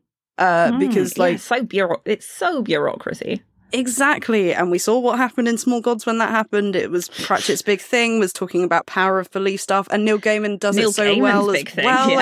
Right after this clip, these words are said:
Speaker 2: yeah.
Speaker 1: fucking American
Speaker 2: That's a,
Speaker 1: Gods.
Speaker 2: that is American Gods, isn't it?
Speaker 1: Yeah.
Speaker 2: Yeah. That would not be a bad joint theory to bring into this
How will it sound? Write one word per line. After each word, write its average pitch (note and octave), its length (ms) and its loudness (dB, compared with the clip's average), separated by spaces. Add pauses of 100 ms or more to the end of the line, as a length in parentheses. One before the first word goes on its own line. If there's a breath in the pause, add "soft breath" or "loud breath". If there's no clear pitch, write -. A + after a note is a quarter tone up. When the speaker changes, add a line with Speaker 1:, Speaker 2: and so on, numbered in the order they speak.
Speaker 2:
yeah. F3 180 2
Speaker 1:
fucking G#3+ 240 -2
American G#3+ 380 0
Speaker 2:
That's - 20 -2
a, F3+ 80 -2
Speaker 1:
Gods. A3+ 200 2
Speaker 2:
that E3 120 0
is F3+ 120 0
American E3+ 440 -2
Gods, F3 280 -4
isn't D#3+ 200 -4
it? D#3 80 -4
Speaker 1:
Yeah. F3+ 240 2
Speaker 2:
Yeah. D3+ 60 -10 (280 loud breath)
That - 140 -4
would E3+ 100 -4
not F#3 240 -2
be G3 120 0
a F3+ 60 2
bad F3 400 2 (180)
joint F3 340 -2
theory F3+ 500 0
to F#3+ 100 -4
bring E3 200 0
into E3 240 -4
this E3 360 -4